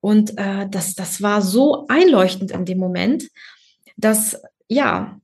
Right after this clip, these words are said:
sie sich auch als kompetent fühlen muss. Sie muss lernen, dass sie auch etwas meistern kann. Und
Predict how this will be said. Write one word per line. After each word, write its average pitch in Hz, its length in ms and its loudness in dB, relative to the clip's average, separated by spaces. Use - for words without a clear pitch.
sie 226 300 4
sich 240 340 0
auch - 240 2
als 214 160 0
kompetent 202 440 0
fühlen 196 180 -2
muss. 196 120 0
Sie 220 120 0
muss 254 240 4
lernen, 247 300 2
dass 233 120 -2
sie - 80 -8
auch - 140 -6
etwas 190 260 -8
meistern 180 400 -2
kann. 175 280 -4
Und 202 240 -2